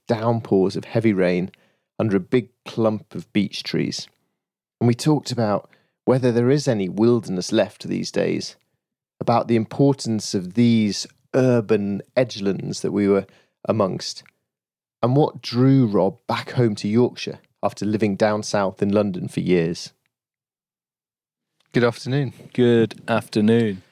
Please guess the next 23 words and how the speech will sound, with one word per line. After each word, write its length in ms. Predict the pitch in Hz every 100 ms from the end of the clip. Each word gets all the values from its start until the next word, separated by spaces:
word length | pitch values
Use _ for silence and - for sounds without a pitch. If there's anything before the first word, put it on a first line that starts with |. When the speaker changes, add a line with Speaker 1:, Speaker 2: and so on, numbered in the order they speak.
| _ -
Speaker 1:
So, 440 | - 113 104 104 - _ -
Rob, 260 | 117 135 -
thank 400 | 151 151 147 -
you 240 | 117 120
for 340 | - - 113 -
taking 300 | - 127 123
me 100 | 113
to 120 | -
your 100 | 113
allotment. 460 | 110 113 107 143 - - _ _ _ _
Speaker 2:
That's 180 | 82 -
a 40 |
pleasure. 380 | 82 101 113 82 - _ _ _
Speaker 1:
Teaching 400 | - 135 - 117
me 120 | 110 104
that 180 | -
chard 640 | - - 110 104 101 95 - _
is 160 | - -
not 260 | 107 - - _
just 220 | - -
disgusting. 600 | 95 - - - 113 139 - _ - - - - - _ -
Speaker 2:
No, 320 | 165 214 160
I'm, 240 | 143 147